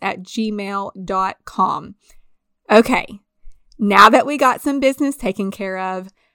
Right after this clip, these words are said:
I cannot wait to share just a little bit of insight with you today on this episode. Today's episode is called Indications That You Might Be Without Joy. Before we get into it,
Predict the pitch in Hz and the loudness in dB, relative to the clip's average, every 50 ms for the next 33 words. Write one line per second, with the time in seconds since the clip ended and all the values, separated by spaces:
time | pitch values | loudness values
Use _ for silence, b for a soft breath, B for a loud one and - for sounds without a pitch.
0 | _ _ _ _ - - 226 226 233 - 277 262 262 262 226 220 208 196 202 196 | _ _ _ _ 0 4 4 4 4 2 0 0 0 0 0 0 0 0 0 -2
1 | 196 - - 220 196 - - 220 202 190 190 190 190 190 190 190 _ _ _ _ | -4 -6 -8 -8 -6 -6 -4 -4 -2 -2 -2 -4 -4 -4 -6 -8 _ _ _ _
2 | _ - - 254 262 277 - - 320 294 285 269 262 233 233 220 214 214 - - | _ 0 4 4 4 4 2 -2 -2 -2 -2 -4 -2 -2 -2 -2 -2 -2 -4 -6
3 | 214 214 214 202 - 226 202 196 - 196 196 190 - 208 196 196 196 - 214 185 | -4 -4 -4 -2 0 0 0 0 -2 -4 -6 -8 -8 -10 -12 -10 -10 -8 -8 -8
4 | 196 196 190 190 190 185 - - 190 190 190 190 185 185 175 - - 190 185 - | -8 -8 -8 -8 -10 -8 -2 0 0 0 0 -2 -10 -12 -12 -12 -10 -10 -10 -10
5 | 190 190 - - - 196 190 180 190 196 _ _ _ _ _ _ _ _ _ _ | -10 -12 -10 -12 -10 -10 -10 -12 -14 -18 _ _ _ _ _ _ _ _ _ _
6 | _ _ _ _ _ _ - - 262 220 226 240 254 262 254 - - 220 208 220 | _ _ _ _ _ _ -4 0 4 4 6 6 6 4 2 -2 -4 -4 -2 -2
7 | 202 - - 202 196 202 202 196 - 196 196 - - - - 208 196 196 190 190 | -2 -2 -4 -6 -4 -4 -6 -6 -6 -6 -6 -8 -8 -8 -6 -4 -4 -4 -6 -6
8 | - b b b b b b - 233 233 233 254 254 - - 202 196 196 - - | -10 b b b b b b 0 2 4 4 2 4 4 2 2 2 0 -4 -8
9 | 208 196 190 196 - - - - 196 185 - 202 196 196 190 190 190 190 196 202 | -8 -8 -8 -10 -12 -12 -10 -6 -6 -6 -6 -6 -8 -8 -8 -6 -6 -6 -8 -8
10 | - - 190 190 190 185 185 180 175 180 - _ _ _ _ _ - - 190 185 | -10 -12 -14 -12 -12 -12 -12 -14 -16 -16 -20 _ _ _ _ _ -6 -2 -2 -2
11 | - - - 180 175 - - - 190 - - 175 165 - - - - 233 214 _ | -2 -4 -4 -2 -2 -4 -6 -10 -14 -12 -8 -8 -8 -8 -10 -12 -16 -18 -20 _
12 | _ _ _ _ _ _ _ _ _ b b b b _ _ _ _ _ _ _ | _ _ _ _ _ _ _ _ _ b b b b _ _ _ _ _ _ _
13 | - 214 196 - - _ - 240 240 254 285 294 320 320 285 - 233 240 233 226 | 0 0 0 0 -2 _ 2 2 4 4 2 2 0 -2 -4 -4 -6 -8 -6 -6
14 | 226 226 214 208 196 220 214 - - - 214 208 208 202 - - 196 196 190 190 | -6 -8 -8 -4 -2 -2 -2 -2 -2 -6 -4 -4 -4 -6 -6 -8 -8 -8 -6 -8
15 | 185 - - - | -8 -10 -10 -14